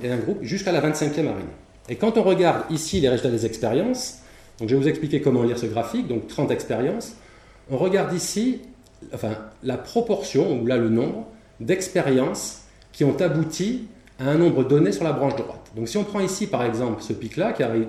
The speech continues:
doit arriver à neuf, on avait neuf araignées, pardon, neuf expériences qui ont été caractérisées par la présence de vingt-cinq araignées sur la branche droite. Donc c'est-à-dire que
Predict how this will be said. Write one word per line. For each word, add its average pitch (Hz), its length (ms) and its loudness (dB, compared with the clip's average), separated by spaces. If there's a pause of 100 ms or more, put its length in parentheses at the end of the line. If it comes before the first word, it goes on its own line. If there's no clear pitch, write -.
doit 117 140 -2
arriver 110 280 -2
à 104 60 -4
neuf, 165 320 -4 (480)
on 135 80 0
avait 139 220 6
neuf 185 260 4
araignées, 135 420 4 (960)
pardon, 139 300 0
neuf 175 180 2
expériences - 840 -2 (340)
qui 160 140 2
ont 160 100 8
été 170 240 2
caractérisées 156 760 0
par 135 320 -2
la 147 100 2
présence 165 400 2
de 123 80 2
vingt-cinq 175 600 0
araignées 131 380 2
sur 165 140 -4
la 151 60 -2
branche 139 260 -4
droite. - 380 -10 (180)
Donc 107 100 -10
c'est-à-dire 151 420 -6
que 127 260 2